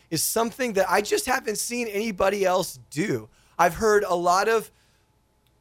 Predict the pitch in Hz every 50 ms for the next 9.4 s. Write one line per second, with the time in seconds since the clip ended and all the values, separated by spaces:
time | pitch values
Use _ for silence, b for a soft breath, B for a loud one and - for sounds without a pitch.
0 | _ _ _ _ - 185 208 214 226 240 247 240 214 202 - 214 185 - - 220
1 | 196 190 185 180 170 - - - - 190 180 185 185 185 185 185 175 156 147 139
2 | 139 143 156 160 - 185 190 190 196 208 233 226 185 - - - 190 214 196 -
3 | 220 196 180 175 180 156 160 165 151 139 - - 147 143 147 165 170 170 175 196
4 | 214 220 214 - 208 208 - - 196 196 190 - - - 196 190 190 - - 202
5 | 196 185 175 190 185 - - 185 175 175 170 170 170 135 160 147 170 160 151 151
6 | 165 175 170 139 151 165 160 151 - 175 170 156 160 151 151 156 147 143 - -
7 | 180 165 147 170 165 143 _ - 151 165 170 165 147 135 143 151 151 135 - -
8 | 151 151 143 - 151 143 143 147 147 147 - - - 165 165 170 160 147 139 143
9 | 143 147 151 147 147 139 - -